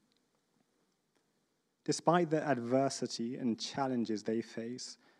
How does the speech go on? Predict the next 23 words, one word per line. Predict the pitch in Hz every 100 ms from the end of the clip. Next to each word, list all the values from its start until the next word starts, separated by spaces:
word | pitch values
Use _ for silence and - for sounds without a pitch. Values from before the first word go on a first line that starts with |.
| _ _ _ -
I | 156
found | 151 180
a | 151
remarkable | 131 135 147 - 135
sense | 131 127
of | - 131 -
perseverance, | - 127 120 127 110 117 123 147 143 - - _ _ _ _ _ _
openness, | - 139 135 117 107 117 -
and | - 117
trust | 113 - - 131 - - -
amongst | 120 120 131 -
the | -
people, | - 127 120 120 123 - - - -
uh, | 120
that | 185 143
I've | 143 151
journeyed | 139 135 127 120
with | 120
in | 127
prison | 113 - 131 107 101
during | 120 120
this | 117 117
pandemic. | - 113 113 107 117 -